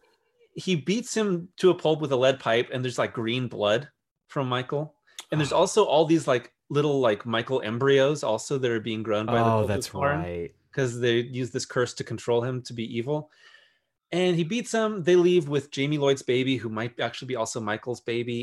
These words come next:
Speaker 1: It's terrible. He murders her. She's a teenager. There's all this, like, sort of implied incest and all that. I don't wanna get into it 'cause
Speaker 2: It's
Speaker 1: it's really
Speaker 2: bad.
Speaker 1: gross. And they do that character so dirty. Like,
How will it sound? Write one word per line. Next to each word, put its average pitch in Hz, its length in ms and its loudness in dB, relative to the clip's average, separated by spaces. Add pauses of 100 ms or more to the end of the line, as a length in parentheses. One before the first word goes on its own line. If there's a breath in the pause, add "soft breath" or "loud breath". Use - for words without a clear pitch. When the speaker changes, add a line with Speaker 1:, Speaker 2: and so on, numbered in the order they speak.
Speaker 1:
It's - 160 -16
terrible. 104 520 -2
He 104 160 -8
murders 113 400 0
her. 113 260 2
She's 120 260 -8
a - 20 -18
teenager. 117 680 -2
There's 104 160 -2
all 113 120 0
this, 113 180 -6
like, 104 180 -6
sort 117 180 -8
of 101 80 -8
implied 101 380 -6
incest 127 480 -8
and 120 80 -8
all 117 60 -4
that. 107 100 -2
I 107 40 -2
don't 107 60 -6
wanna 98 140 -10
get 98 100 -10
into 123 220 -10
it 117 60 -8
'cause 107 100 -16
Speaker 2:
It's 90 60 -16
Speaker 1:
it's - 40 -10
really 90 120 -4
Speaker 2:
bad. 90 160 -6
Speaker 1:
gross. 151 240 -10 (560 soft breath)
And 123 260 -4
they 127 80 2
do 156 220 2
that 147 200 2
character 104 320 -4
so 127 380 0
dirty. 85 420 -6 (380)
Like, 107 420 -2